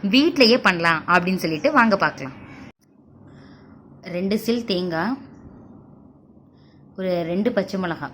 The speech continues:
நம்ம காரம் வந்து தாளிக்கும் போது வேற சேர்ப்போம், அதனால ரெண்டு பச்சை மிளகாய் போதும். ஒரு ரெண்டு சின்ன வெங்காயம். வெங்காயம் போடும்போது டேஸ்ட் ரொம்பவே நல்லா இருக்கும்.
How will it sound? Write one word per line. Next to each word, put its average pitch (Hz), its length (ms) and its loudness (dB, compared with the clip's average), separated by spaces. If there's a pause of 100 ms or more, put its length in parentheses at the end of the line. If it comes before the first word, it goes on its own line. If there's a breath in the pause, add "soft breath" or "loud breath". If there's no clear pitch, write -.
நம்ம 175 160 -6
காரம் 185 320 0
வந்து 208 200 -4
தாளிக்கும் 196 380 0
போது 185 160 -2
வேற 160 260 -4
சேர்ப்போம், 160 320 -6
அதனால 190 220 -4
ரெண்டு 170 260 -4
பச்சை 180 240 -6
மிளகாய் 165 300 -4
போதும். 151 460 -8 (600 loud breath)
ஒரு 170 300 -2
ரெண்டு 202 340 0
சின்ன 202 260 -2
வெங்காயம். 165 600 -4 (1800 loud breath)
வெங்காயம் 202 320 0
போடும்போது 185 360 -4
டேஸ்ட் 185 300 -6
ரொம்பவே 175 320 -2
நல்லா 151 260 -4
இருக்கும். 147 420 -8